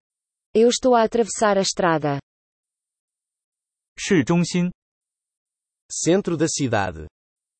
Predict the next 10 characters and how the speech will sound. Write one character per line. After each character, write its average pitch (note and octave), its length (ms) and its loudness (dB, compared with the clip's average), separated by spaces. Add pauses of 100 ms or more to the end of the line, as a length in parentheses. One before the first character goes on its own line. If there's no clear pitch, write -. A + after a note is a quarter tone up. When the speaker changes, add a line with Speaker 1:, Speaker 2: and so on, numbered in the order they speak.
(1080)
Speaker 2:
生 G#3 260 2
活 G2 220 2
费 C#3 220 2
用。 G#2 200 0 (1160)
Speaker 3:
Custo F#3 320 -4
de C#3 100 -8
vida。 G#2 480 -6 (1600)
Speaker 2:
行 C3 280 0
人。 A2 300 2 (1160)
Speaker 3:
Pedestre。 A#2 680 -2